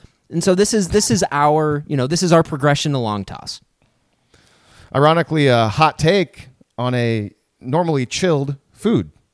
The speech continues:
Speaker 2: and sour cream. Uh, okay.
Speaker 1: One of the reasons why sour cream is so terrible is because it's usually add, added to hot things, and your hot thing is no longer hot because you put a bunch of ice cold sour cream on it.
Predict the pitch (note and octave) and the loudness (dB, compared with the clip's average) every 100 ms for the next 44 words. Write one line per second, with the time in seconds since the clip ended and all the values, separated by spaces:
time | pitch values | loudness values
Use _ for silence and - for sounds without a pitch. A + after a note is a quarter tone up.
0 | _ A2 A2 B2 B2 D#3+ G2+ _ _ _ | _ -12 -4 -4 -4 -6 -10 _ _ _
1 | _ _ _ - G#2+ D#2+ - _ - F#3+ | _ _ _ -14 -12 -12 -18 _ -18 -10
2 | F2+ - _ C#3+ D#3+ F3 D#3+ C#3+ C3+ C3 | -10 -12 _ 0 6 6 6 6 4 6
3 | C3+ B2+ C3 A2+ - A2 - A#2+ D#2+ F2 | 4 2 0 -2 -2 -2 0 -2 -2 -6
4 | F#2 F#2+ A2 G2 A2+ G#2 G#2 G2 G2+ F#2 | -8 -8 -8 -4 -4 -2 -6 -6 -8 -8
5 | E2+ B2 A#2 G#2 G2 - C#3 - F#2+ F2 | -10 -8 -6 -6 -8 -4 -4 -4 -10 -8
6 | G2 G2 - A2 G#2+ G2+ E3 - B2 B2+ | -8 -10 -10 -8 -6 -2 -4 -2 -4 -4
7 | A#2 B2 B2 A#2+ A2 G2+ G#2+ - - _ | -2 0 0 -2 -6 -8 -10 -10 -20 _
8 | _ _ _ - B2+ A2+ B2+ C#3 C3+ C3 | _ _ _ -10 -4 -2 0 0 0 0
9 | B2+ - A#2+ B2+ - A2+ G#2 - G#2 G2+ | 0 -4 -4 -4 -6 -8 -8 -6 -6 -6
10 | - F#2+ D#2 C#2 - | -8 -10 -10 -16 -20